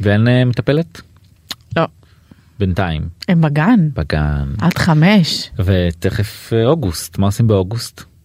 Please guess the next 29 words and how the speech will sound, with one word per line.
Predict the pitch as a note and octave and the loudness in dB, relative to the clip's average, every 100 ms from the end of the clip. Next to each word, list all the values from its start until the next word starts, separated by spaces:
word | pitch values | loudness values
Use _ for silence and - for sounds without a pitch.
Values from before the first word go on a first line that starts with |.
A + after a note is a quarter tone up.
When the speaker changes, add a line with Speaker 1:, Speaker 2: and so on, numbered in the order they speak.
| - | -8
Speaker 2:
שילמתי | - E3 D#3 F3 | 0 2 2 4
לקייטנה, | G3+ G3 F#3 G3+ G#3 F3+ | 4 4 2 2 2 2
מה | D#3+ | 2
יש | E3+ | 0
לך? | - D3+ D3 | -4 -10 -8
Speaker 1:
עד | - F3+ - | -6 -4 0
סוף | D4+ | 0
אוגוסט? | F#3+ G#3+ G4 - - - - | 0 0 -2 -4 -10 -10 -10
Speaker 2:
<laughs> | - | -10
שבוע | - D4 D4 F4 | -2 0 2 0
אחרון | - A3 A3+ | 0 -2 -2
של | A3 F#3+ | 0 0
אוגוסט | G#3 G#3 | 0 -2
אנחנו | E3 D3 D#3 | -4 -2 -4
יחד. | D3 C#3 C3+ C3 - - _ | -4 -4 -6 -8 -10 -14 _
Speaker 1:
ואז | A2+ G#2+ G#2 | 0 2 2
מה | A2 | 2
אתם | A#2 | 2
עושים? | G#2+ - G2 G#2 - - - - - | 0 0 0 0 -4 -10 -10 -10 -6
Speaker 2:
הם | G#3 | 0
בטח | A3 A3+ A3 | 2 2 0
חופשה | D#3 - - C#3 | -4 -4 0 2
או | D3+ | 4
משהו. | D#3+ D3 - - F2 - - - - - - - - - - - - - - | 4 2 -2 -10 -12 -14 -20 -20 -20 -18 -16 -16 -20 -16 -16 -16 -20 -20 -20
Speaker 1:
הולכים | - - F#2 | -12 -2 0
לבלות, | E2 E2 D#2+ - | 2 0 0 -4
כל | - E2 | -2 -2
המשפחה | D#2+ - D#2+ - D#2 | -2 -4 -8 -4 -2
באיזה | D#2 D2 D2+ D2 | 0 0 -2 -4